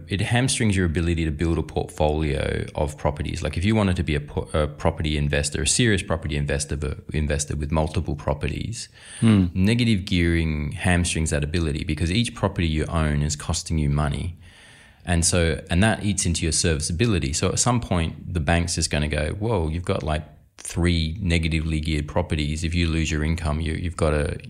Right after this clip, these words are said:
Speaker 1: you know, your expense
Speaker 2: Mm.
Speaker 1: bill's like a hundred grand. We're not lending you any more money."
Speaker 2: Negative gearing is where your, uh, repayments on a property outweigh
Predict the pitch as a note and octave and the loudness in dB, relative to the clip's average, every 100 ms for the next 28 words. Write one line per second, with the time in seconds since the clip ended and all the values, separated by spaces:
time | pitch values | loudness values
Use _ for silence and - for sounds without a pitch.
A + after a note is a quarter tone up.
0 | - G2+ G2 - E2 D2+ D#2 F2 - F2+ | -12 -10 -8 -4 -2 -2 -4 -4 -2 2
1 | G#2 A2 G2+ E2+ D#2 D2+ D#2+ D#2 C#2+ C#2+ | 4 6 6 4 0 -2 0 0 0 -2
2 | E2 G#2+ D2+ C#2+ C#2+ - - - - _ | 0 2 2 2 0 -2 -12 -20 -20 _
3 | E2 A#2 C#2 C#2+ C#2+ C2+ C2+ C#2 - - | 0 0 0 0 0 -2 -4 -4 -4 -4
4 | - - - C#3+ D3+ D3 A#2+ C3 A#2+ A2 | -4 -4 2 4 4 4 4 6 6 4
5 | A2 F#2 A2+ A2 G#2 G#2+ G#2+ G#2 G2+ F#2+ | 0 2 4 6 6 6 6 6 6 4
6 | - - - - - G#2 G#2 G#2 G#2+ G#2 | 0 -14 -20 -16 -2 2 4 6 4 4
7 | B2+ B2 A2+ G#2+ G#2 G2+ - - G#2+ G#2 | 4 4 4 4 4 4 0 2 2 4
8 | G2 F#2 F2+ D#2 - _ G#2 G2+ G2+ G2 | 4 4 2 -4 -12 _ 4 4 4 4
9 | F#2+ F#2+ F#2+ F#2 F#2 | 4 4 2 0 -4